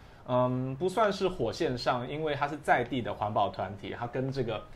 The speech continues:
发起这个行动的团体无关的，但是是台湾很大的，呃，重要的环保团体绿色公民行动联盟的秘书长崔素欣小姐。我们请素欣跟大家打个招呼。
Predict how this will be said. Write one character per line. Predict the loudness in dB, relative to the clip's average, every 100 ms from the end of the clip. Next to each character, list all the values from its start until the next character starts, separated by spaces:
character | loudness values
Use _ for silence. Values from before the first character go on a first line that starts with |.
| 2
发 | 6 6
起 | 4 -4
这 | 0
个 | 0
行 | 0 0
动 | 2
的 | 2
团 | -2 -2
体 | -2
无 | -4
关 | -2 -2 0
的， | -2
但 | -4 -4
是 | -4
是 | -4
台 | -6 0 2
湾 | 2
很 | -2
大 | 0 0 2
的， | -2
呃， | -4 -8
重 | -4 -2 0
要 | 0
的 | -2
环 | -2
保 | 0 -2
团 | -2 -6
体 | -4
绿 | -2 0
色 | 4 4
公 | 6 2
民 | 0 -4
行 | -4 0
动 | 0 2
联 | 0
盟 | -2 -4
的 | -2
秘 | -2
书 | 0 0
长 | 0 -2 -4 -18 -14
崔 | -2 0
素 | 0 -2 -2
欣 | -4 -6 -6 -12 2
小 | 8 10
姐。 | 8 4 2 -2 -12 -18 -2
我 | 2
们 | 6
请 | 6
素 | 4 8 8
欣 | 8 2
跟 | 4
大 | 6
家 | 8 8
打 | 6
个 | 2
招 | 0 0
呼。 | -2